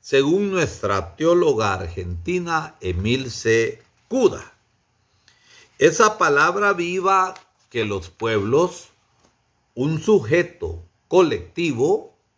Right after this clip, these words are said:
tengan vida y que esa vida, como dice el Evangelio,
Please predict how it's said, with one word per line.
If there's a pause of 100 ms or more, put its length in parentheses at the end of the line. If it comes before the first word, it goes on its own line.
(480)
tengan
vida (840)
y
que
esa
vida,
como
dice
el
Evangelio,